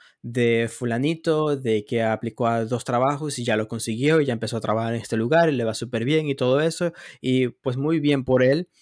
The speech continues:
pero solo para decir que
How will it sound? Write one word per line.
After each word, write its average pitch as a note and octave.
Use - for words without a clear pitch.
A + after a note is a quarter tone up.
pero B2
solo C3
para B2
decir C3+
que F3